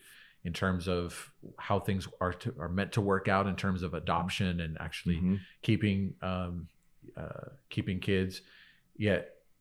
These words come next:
Speaker 1: maybe for, and I don't know if this is the case for you guys or maybe it's other foster where you're really just, you're filling a particular role, but it's, you're not necessarily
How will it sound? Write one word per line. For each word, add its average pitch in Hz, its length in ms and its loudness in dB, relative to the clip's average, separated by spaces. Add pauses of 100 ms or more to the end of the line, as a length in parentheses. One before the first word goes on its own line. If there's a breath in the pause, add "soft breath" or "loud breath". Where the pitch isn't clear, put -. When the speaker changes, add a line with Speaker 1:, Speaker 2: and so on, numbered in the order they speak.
(120)
Speaker 1:
maybe 107 320 6
for, 95 520 2
and 101 120 2
I - 20 2
don't 90 80 0
know 95 60 2
if 90 80 -4
this 92 160 -2
is 87 80 -6
the 87 60 -6
case 90 180 0
for - 140 -6
you 87 120 0
guys 92 300 2
or 90 80 0
maybe 87 160 0
it's 85 140 -6
other 90 200 0
foster 87 480 0
where 90 200 -2
you're 104 120 0
really 123 220 4
just, 104 260 -2 (320 soft breath)
you're 127 160 6
filling 131 340 8
a 104 40 6
particular 120 560 4
role, 85 280 0
but 98 160 2
it's, - 240 -2
you're 110 100 0
not 104 180 2
necessarily 101 880 4